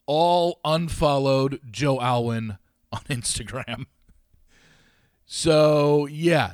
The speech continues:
you and, and Taylor was seen with Ryan Reynolds, because Ryan Reynolds and Blake Lively are very close friends of Taylor's, and they had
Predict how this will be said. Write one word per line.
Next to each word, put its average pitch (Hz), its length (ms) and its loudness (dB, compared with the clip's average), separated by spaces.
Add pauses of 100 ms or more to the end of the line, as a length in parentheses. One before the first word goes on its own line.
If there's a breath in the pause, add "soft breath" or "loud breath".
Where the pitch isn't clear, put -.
you 180 440 -4
and, 151 320 -2
and 143 420 -6 (1160)
Taylor 190 300 4
was 156 200 0
seen 175 420 -4
with 147 140 0
Ryan 143 280 0
Reynolds, 143 220 -2
because 139 180 -4
Ryan 175 300 0
Reynolds 156 320 0
and 135 160 -4
Blake 135 200 -2
Lively 120 300 -4
are 107 80 -4
very 117 240 -4
close 107 260 -6
friends 98 240 -6
of 87 80 -10
Taylor's, 92 400 -8
and 104 240 -8
they 107 140 -4
had 98 180 -10